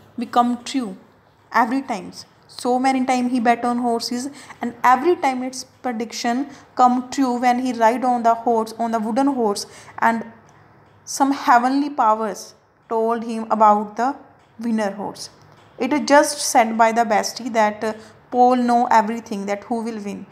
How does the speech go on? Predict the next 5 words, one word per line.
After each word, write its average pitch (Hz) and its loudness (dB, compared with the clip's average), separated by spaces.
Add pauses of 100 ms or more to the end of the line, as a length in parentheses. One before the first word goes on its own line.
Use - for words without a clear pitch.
(1160)
But - -4 (580)
now 226 8
he 254 0
is - -6
shouting, 240 2